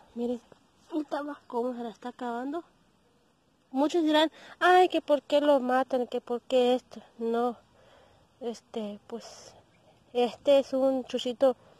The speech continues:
Speaker 1: ¿qué, Juanito?
Speaker 2: Que se come la milpa.
Speaker 1: Que se come la milpa. ¿Y es peligroso, ¿verdad, Juanito?
Speaker 2: Sí.
Speaker 1: ¿Por
Speaker 2: ¿Por
Speaker 1: qué no,
Speaker 2: qué?
Speaker 1: por qué no te van a dejar elotes?
Speaker 2: No, no me van a dejar elotes.
Speaker 1: <laughs> Así
Speaker 2: Mátala.
Speaker 1: No.
Speaker 2: Ya.
Speaker 1: Y así es.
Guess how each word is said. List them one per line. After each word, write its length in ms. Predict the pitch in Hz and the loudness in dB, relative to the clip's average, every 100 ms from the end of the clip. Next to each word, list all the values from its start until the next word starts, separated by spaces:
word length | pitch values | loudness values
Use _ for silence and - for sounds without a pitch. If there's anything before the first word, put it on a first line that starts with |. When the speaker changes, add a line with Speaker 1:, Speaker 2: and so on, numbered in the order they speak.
| _ _ - | _ _ -2
Speaker 1:
¿qué, 120 | 294 | 2
Juanito? 280 | 311 311 427 - _ _ - | 2 0 -4 -6 _ _ -8
Speaker 2:
Que 100 | 294 | -4
se 100 | 262 247 | -4 -4
come 260 | 247 254 | -6 -6
la 120 | 240 | -6
milpa. 320 | 240 240 247 - - - | -8 -12 -14 -20 -20 -14
Speaker 1:
Que 120 | - 220 | -10 -8
se 100 | 226 | -4
come 280 | 233 247 | 0 2
la 120 | 240 226 | 0 0
milpa. 340 | 226 240 240 | -2 -2 -2
¿Y 120 | 233 | 2
es 120 | 262 | 2
peligroso, 460 | - 311 285 254 269 | 2 -2 2 2 2
¿verdad, 160 | 285 285 | 0 2
Juanito? 340 | 330 - 349 - | 2 2 0 0
Speaker 2:
Sí. 260 | 269 254 - | -2 -2 -4
Speaker 1:
¿Por 100 | 254 | 2
Speaker 2:
¿Por 220 | 302 269 | 4 6
Speaker 1:
qué 100 | 311 285 | 4 2
no, 40 | |
Speaker 2:
qué? 180 | - - | -2 -2
Speaker 1:
por 100 | 240 | 4
qué 60 | 240 | 6
no 100 | 240 | 8
te 100 | 285 | 10
van 120 | 285 | 10
a 40 | |
dejar 180 | 269 277 | 8 8
elotes? 420 | 277 269 392 - - 277 | 8 6 2 -4 -12 -8
Speaker 2:
No, 120 | 285 | -6
no 120 | 254 | -4
me 160 | 262 262 | -6 -6
van 180 | 262 254 | -6 -6
a 40 | |
dejar 300 | 269 - 240 | -10 -14 -16
elotes. 280 | 220 233 - - - - | -16 -18 -20 -20 -20 -8
Speaker 1:
<laughs> 200 | - 427 - _ _ _ _ - - - - - - | 0 0 0 _ _ _ _ -20 -18 -18 -20 -20 -6
Así 120 | 247 | 4
Speaker 2:
Mátala. 460 | 233 381 415 320 254 - - | 8 8 6 0 -2 -8 -6
Speaker 1:
No. 400 | 240 214 208 233 - _ _ - - - - - - - - | -2 0 0 -2 -8 _ _ -20 -20 -20 -20 -20 -12 -12 -10
Speaker 2:
Ya. 80 | - - _ _ - _ - - - | -14 -16 _ _ -20 _ -20 -18 -4
Speaker 1:
Y 160 | 254 240 | 0 0
así 380 | 208 240 247 254 | 0 -4 0 2
es. 180 | 269 | 2